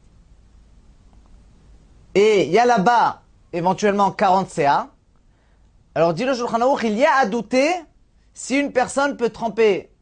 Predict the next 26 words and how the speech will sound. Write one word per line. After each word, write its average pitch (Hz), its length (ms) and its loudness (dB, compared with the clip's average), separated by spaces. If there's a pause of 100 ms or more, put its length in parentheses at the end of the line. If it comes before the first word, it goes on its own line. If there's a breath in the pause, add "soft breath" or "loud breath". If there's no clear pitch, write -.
(120)
ses - 300 -8
mains 190 200 -2
là-bas 170 260 0
en 160 100 -8
tant 165 160 -10
qu'ablution 175 680 -6 (840)
ou 180 80 -4
pas. - 300 -2 (1300)
Dit 170 140 -2
le 240 80 2
Mishnah 185 280 -2
Berurah, 131 220 0
Shem 202 200 -4
Zochalim, 123 400 -8 (420 soft breath)
des 175 140 2
Mekshamim 294 720 0 (140)
enam 294 260 0
metarim 277 320 0
bezochalim 254 400 -2
enam 285 140 -2
bemechunasim. 240 560 -4 (1600)
Puisque 147 240 -8
de 208 140 -2
l'eau 233 500 0 (920)
de 151 200 -2
pluie 226 640 -4